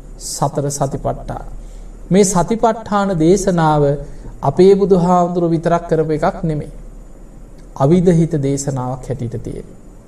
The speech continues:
අවිදහිත කියන්නේ හැම බුදු කෙනෙක්ම අත්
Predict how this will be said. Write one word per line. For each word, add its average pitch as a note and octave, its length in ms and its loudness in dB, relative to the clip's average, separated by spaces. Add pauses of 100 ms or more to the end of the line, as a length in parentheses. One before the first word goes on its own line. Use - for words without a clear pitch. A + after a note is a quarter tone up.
(440)
අවිදහිත F3 560 4
කියන්නේ D3+ 320 0
හැම D#3 280 2
බුදු E3 360 4
කෙනෙක්ම D#3+ 500 0
අත් C#3+ 200 0